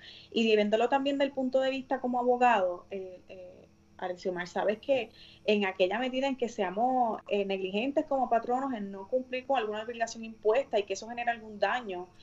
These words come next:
pues obviamente, pues, podemos tener una causa de acción también por daños y perjuicios, aparte de las que pudieran también atarse por los pelos.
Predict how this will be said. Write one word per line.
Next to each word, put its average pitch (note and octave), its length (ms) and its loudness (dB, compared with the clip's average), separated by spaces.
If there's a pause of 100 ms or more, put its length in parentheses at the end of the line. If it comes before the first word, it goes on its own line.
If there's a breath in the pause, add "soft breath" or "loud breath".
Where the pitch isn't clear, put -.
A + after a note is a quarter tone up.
(240 loud breath)
pues G#3 160 6
obviamente, F3+ 440 2
pues, A3 160 -10 (340)
podemos G3 440 2
tener G3 240 -2
una A3+ 120 -6
causa G3 240 -4
de F#3 60 0
acción G3+ 360 -6
también F#3+ 300 -4
por A3 140 -2
daños F#3+ 240 -4
y G3+ 60 -2
perjuicios, G3 540 0
aparte F3 240 -4
de G3 40 0
las G3 100 -6
que F#3 80 -6
pudieran F3+ 480 -4
también F3+ 340 -8
atarse E3 540 -4 (380 soft breath)
por F#3 100 6
los F3 120 -4
pelos. G3+ 380 4